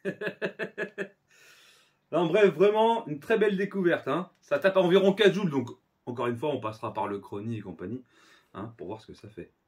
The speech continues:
Mais, euh, bon. Ok. Et la lampe qui est dessus, pour info, c'est une trois S, avec le,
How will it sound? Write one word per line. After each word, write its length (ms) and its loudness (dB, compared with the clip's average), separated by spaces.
Mais, 140 -4
euh, 120 -2
bon. 160 -12
Ok. 180 -14
Et 120 -2
la 260 2
lampe 220 0
qui 60 0
est 40 4
dessus, 200 -8
pour 140 -2
info, 220 4
c'est 140 -4
une 80 -2
trois 240 2
S, 200 -4
avec 300 -2
le, 600 0